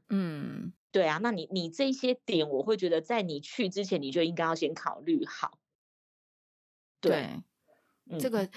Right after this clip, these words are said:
Speaker 1: 哎，这样子听起来的话啊，其实我们，哎，我们，我们刚刚聊很多哦，就是说你考量你自己，然后考量当地的文化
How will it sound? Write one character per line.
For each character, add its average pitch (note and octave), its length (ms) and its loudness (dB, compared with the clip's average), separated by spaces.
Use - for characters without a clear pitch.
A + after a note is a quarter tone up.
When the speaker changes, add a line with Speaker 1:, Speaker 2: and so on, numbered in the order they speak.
Speaker 1:
哎， F#3+ 260 2
这 - 80 2
样 C#4 160 4
子 E3+ 300 -8
听 A#3+ 220 2
起 A#3+ 200 -2
来 B2 180 -2
的 C#3+ 180 -6
话 F#3 240 -2
啊， G2 480 -6
其 - 140 -8
实 G3 120 -4
我 G#3 60 0
们， E3+ 140 -2
哎， G#3+ 160 0
我 D#3 140 -4
们， F3 100 -2
我 E3+ 60 -6
们 E3+ 100 -4
刚 A3+ 140 -2
刚 A#3 100 -4
聊 D#3+ 180 0
很 D#3 260 -6
多 D3 340 -6
哦， - 340 -6
就 F3+ 100 -2
是 E3+ 60 -2
说 E3+ 220 -2
你 D3+ 100 -6
考 C#3+ 200 -4
量 C#3+ 220 -4
你 C#3 140 -6
自 D3+ 240 -4
己， - 260 -8
然 F2+ 120 -4
后 B2 40 -2
考 - 200 -4
量 G#2 200 -6
当 D3 240 -4
地 D3 140 -6
的 - 160 -4
文 G2+ 260 -4
化 - 360 -6